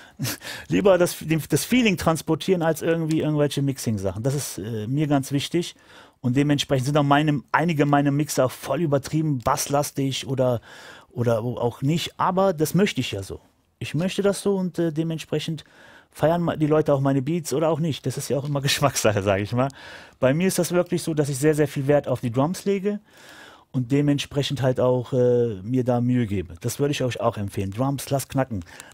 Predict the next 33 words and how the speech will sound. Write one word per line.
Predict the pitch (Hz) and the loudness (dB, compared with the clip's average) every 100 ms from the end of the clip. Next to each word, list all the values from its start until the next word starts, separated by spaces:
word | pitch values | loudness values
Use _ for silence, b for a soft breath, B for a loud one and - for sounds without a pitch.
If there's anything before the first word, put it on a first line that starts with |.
| - | -2
lass | 143 - | -2 0
krachen, | 147 147 160 147 - B B B | 0 0 0 -4 -6 B B B
äh, | 131 | -4
lass | 127 135 | 0 0
nichts | 165 147 | 0 -2
dazwischen | - 127 - 151 | 0 -2 -2 -4
kommen. | 151 147 135 | -2 -2 0
Drums | 135 147 - | 2 0 0
sind | 139 | -2
das | 135 | -2
Wichtigste | 151 151 143 - | -2 -4 -4 -4
beim | 131 131 | -2 0
Hip-Hop. | 139 127 - | 0 -2 -2
Du | 131 | -2
kannst | 160 - | -4 -4
irgendeine | 165 202 180 | -2 0 2
blöde | 190 196 185 | 2 2 2
Melodie | 175 165 180 | 0 0 -2
spielen, | - 110 107 | -4 -6 -2
hau | 170 | -2
die | 180 | -2
Drums | 151 180 160 - | -4 -6 -4 -4
richtig | 196 - | -4 -2
fett | 175 - | -4 -2
rein. | 165 175 - _ _ _ _ | -2 -2 -8 _ _ _ _
<laughs> | - - - - - - - | -16 -14 -14 -14 -16 -16 -6
Interessiert | 185 175 170 | -2 2 4
keinen | 143 113 104 | 4 4 4
mehr, | 104 | 2
ich | 135 | 2
bin | 165 | 2
ehrlich. | 156 131 107 95 - B B B B B | 4 4 2 -4 -14 B B B B B
So. | 131 135 113 | 2 4 2